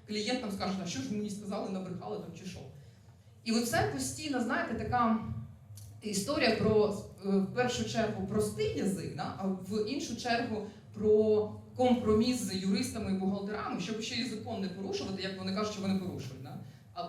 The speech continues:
ми не порушуємо, да, але вони хочуть вписати от той юридизм, канцеляризм в кожне слово. Якщо ви почитаєте мережі, е, соціальні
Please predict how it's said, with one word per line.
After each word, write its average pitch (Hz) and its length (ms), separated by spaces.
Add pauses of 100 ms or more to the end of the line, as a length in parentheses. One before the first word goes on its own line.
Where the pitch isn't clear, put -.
(120)
ми 202 120
не 226 100
порушуємо, 220 720
да, - 200
але 170 160
вони 208 220
хочуть 208 300
вписати 214 580
от 196 180
той 220 240
юридизм, 202 720
канцеляризм 190 920 (360)
в - 120
кожне 233 400
слово. - 600 (240)
Якщо 262 220
ви 269 80
почитаєте 240 460
мережі, 214 380 (260)
е, 175 220
соціальні 196 720